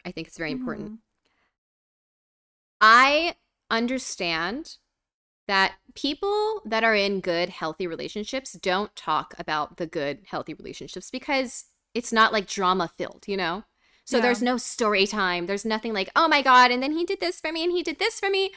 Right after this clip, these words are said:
Speaker 1: I mean, you see those once in a while on TikTok,
Speaker 2: Yeah, and
Speaker 1: but
Speaker 2: then
Speaker 1: they're not
Speaker 2: people,
Speaker 1: as
Speaker 2: like,
Speaker 1: common.
Speaker 2: w-, talk about sitting in traffic after watching them, you know? <laughs>
Speaker 1: Yeah. And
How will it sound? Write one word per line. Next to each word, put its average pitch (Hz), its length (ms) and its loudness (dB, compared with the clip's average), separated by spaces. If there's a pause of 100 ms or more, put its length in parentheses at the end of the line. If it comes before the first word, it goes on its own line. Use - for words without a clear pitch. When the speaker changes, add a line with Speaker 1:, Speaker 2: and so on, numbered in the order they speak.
(320)
Speaker 1:
I - 60 4
mean, 440 140 6
you 415 120 8
see 427 220 2
those 285 240 4
once 202 300 -2
in 240 40 -4
a - 40 -2
while 220 120 2
on 220 100 -2
TikTok, 254 180 -4
Speaker 2:
Yeah, 262 220 8
and 254 80 6
Speaker 1:
but 277 60 8
Speaker 2:
then 277 160 8
Speaker 1:
they're 294 100 4
not 359 160 8
Speaker 2:
people, 320 120 6
Speaker 1:
as 233 60 0
Speaker 2:
like, 233 140 2
Speaker 1:
common. 180 440 -2
Speaker 2:
w-, 233 160 -12 (340)
talk 240 240 2
about 208 480 -2 (220)
sitting 233 420 2
in 214 120 -4
traffic 202 460 -2
after 196 320 -6
watching 196 420 -8
them, 196 260 -10
you 247 80 0
know? 254 340 0
<laughs> - 60 -2 (1040)
Speaker 1:
Yeah. 220 440 0 (520)
And 294 460 4